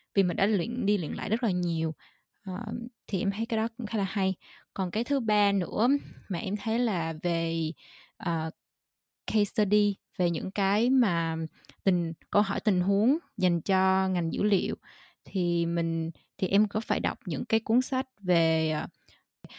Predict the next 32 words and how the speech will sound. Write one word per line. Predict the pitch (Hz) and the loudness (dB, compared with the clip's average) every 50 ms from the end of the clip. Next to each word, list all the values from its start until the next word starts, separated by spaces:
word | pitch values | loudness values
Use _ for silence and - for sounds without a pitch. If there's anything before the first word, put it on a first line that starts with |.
| - - - | -20 -20 -20
ờ, | _ - - 175 175 | _ -8 -6 -4 -4
phân | - - 240 233 233 | -4 -2 0 0 0
tích | - - 285 285 _ | 0 0 -2 -4 _
sản | - - - - 208 - | -6 -6 -4 -4 -4 -6
phẩm | - - - - - - - 214 240 262 | -4 -4 -4 -4 -2 -2 0 4 4 4
hay | 269 247 240 226 | 4 2 0 0
là | 214 202 180 165 170 165 | 0 0 0 0 -2 -2
phân | - - 226 220 220 | -4 -4 -2 -2 -2
tích, | 214 - - 277 - _ _ _ _ _ - _ _ _ _ - - | -2 -2 -2 -2 -2 _ _ _ _ _ -20 _ _ _ _ -6 -2
ờm, | 202 196 190 185 185 185 185 185 185 180 175 180 180 180 180 175 170 - _ _ _ _ - - - - _ _ _ - | 0 0 0 2 0 0 0 0 0 -2 -4 -4 -4 -4 -4 -6 -8 -10 _ _ _ _ -18 -18 -18 -18 _ _ _ -8
vấn | 220 202 226 254 269 | -2 2 4 4 6
đề | 247 196 | 6 4
kinh | 175 - 220 220 220 208 | 2 2 0 0 2 2
doanh | 220 208 202 | 2 0 0
của | - - | 0 -4
công | - - 220 220 | -2 0 -2 -2
ty | 214 - 220 220 | 0 0 0 2
như | 220 220 | 2 2
thế | 226 254 269 | 4 4 6
nào | 254 247 214 170 165 | 6 6 4 2 0
rất | 208 226 - | 0 0 0
là | 202 | -2
nhiều. | 185 180 175 165 170 165 165 165 165 - - - - - _ - | 0 0 -2 -2 -2 -2 -2 -4 -6 -8 -14 -20 -20 -20 _ 0
Ví | 254 240 | 2 2
dụ | 196 175 - | 2 2 2
như | - 185 214 | 2 2 4
những | 220 208 175 - | 4 2 2 -2
cái | - - | 0 2
cuốn | 247 254 | 2 2
sách | 247 - 269 262 - | 4 2 -2 -4 0
em | - 220 220 220 208 | 2 4 4 4 4
đọc | 185 165 - | 2 0 0